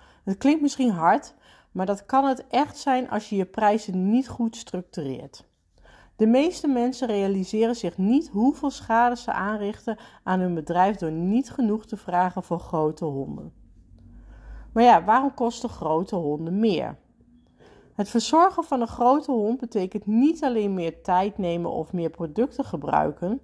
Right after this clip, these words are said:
Bij grote honden heb je echt meer van alles nodig van jou en jouw bedrijf. Gemiddeld heb je bij een kleine hond, zoals bijvoorbeeld een Shih Tzu, een Maltese of Boemer, maximaal anderhalf uur nodig om deze te trimmen.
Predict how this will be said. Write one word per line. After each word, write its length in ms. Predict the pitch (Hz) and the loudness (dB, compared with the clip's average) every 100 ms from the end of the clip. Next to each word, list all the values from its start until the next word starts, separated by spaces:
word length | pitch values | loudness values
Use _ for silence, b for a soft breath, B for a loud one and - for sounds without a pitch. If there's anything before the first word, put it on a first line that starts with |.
| b b b - | b b b -6
Bij 120 | 202 | -4
grote 460 | - 247 302 370 | 2 4 4 4
honden 380 | 294 208 214 240 | 0 0 0 -2
heb 180 | 226 214 | -2 -4
je 120 | - - | -8 -4
echt 320 | 233 294 - | -2 -2 0
meer 340 | 208 226 269 | 0 2 0
van 220 | 277 220 | 0 -4
alles 380 | - 214 247 247 | 0 2 2 0
nodig 380 | 226 208 220 233 | -2 0 0 -2
van 220 | - 165 | -6 -4
jou 420 | 160 170 208 269 339 b b b - | 4 6 6 4 0 b b b -2
en 180 | 240 | 0
jouw 200 | 269 240 | 4 4
bedrijf. 640 | 220 214 160 139 - - _ _ _ _ _ _ _ _ _ _ _ | 4 -2 -2 -2 -4 -12 _ _ _ _ _ _ _ _ _ _ _
Gemiddeld 520 | - 226 285 392 381 | 0 2 4 2 0
heb 160 | 277 277 | -2 -4
je 100 | 262 | -2
bij 200 | 208 190 | 0 0
een 80 | 185 | -2
kleine 440 | - 196 247 277 | 2 4 4 2
hond, 320 | 202 170 233 | -2 -4 -4
zoals 180 | - 196 | -6 -12
bijvoorbeeld 320 | - 185 175 | -8 -8 -4
een 200 | 220 233 | -4 -2
Shih 200 | - 214 | -2 -4
Tzu, 180 | - 214 | -4 0
een 240 | 202 226 | 0 2
Maltese 600 | 233 233 233 170 175 190 - | 2 0 -2 -2 -2 -4 -4
of 140 | 196 | -4
Boemer, 340 | 175 208 220 208 | -4 -4 -2 -2
maximaal 720 | 202 262 311 - 285 247 - | 0 -2 -2 -4 0 2 2
anderhalf 640 | - 240 233 196 202 214 | 0 0 0 2 0 0
uur 80 | 202 | -4
nodig 340 | 180 180 180 | -2 -2 -2
om 80 | 190 | -6
deze 340 | 170 156 170 - | -4 -4 -6 -10
te 180 | 175 | -14
trimmen. 420 | - 156 139 143 | -8 -6 -6 -6